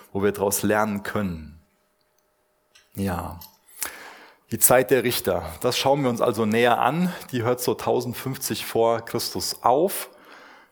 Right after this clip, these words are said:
Danach geht's dann weiter in der Geschichte mit erste und zweite Samuel, ein vereintes Israel, die unter den Königen Saul, David und Salomo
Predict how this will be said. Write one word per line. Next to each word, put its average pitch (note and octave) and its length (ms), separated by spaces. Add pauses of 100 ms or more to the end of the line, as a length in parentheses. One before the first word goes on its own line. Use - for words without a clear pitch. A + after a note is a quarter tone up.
(120)
Danach B2 480
geht's C#3+ 220
dann A2+ 180
weiter D3 440
in C3+ 100
der B2 100
Geschichte C#3 640
mit B2 160
erste C3 400
und A2+ 160
zweite A#2 360
Samuel, D3 760
ein C3 80
vereintes C#3 600
Israel, C#3 640
die A#2+ 100
unter G#2+ 240
den G#2 200
Königen B2+ 800
Saul, C3 760
David B2 460
und G2+ 140
Salomo C3 760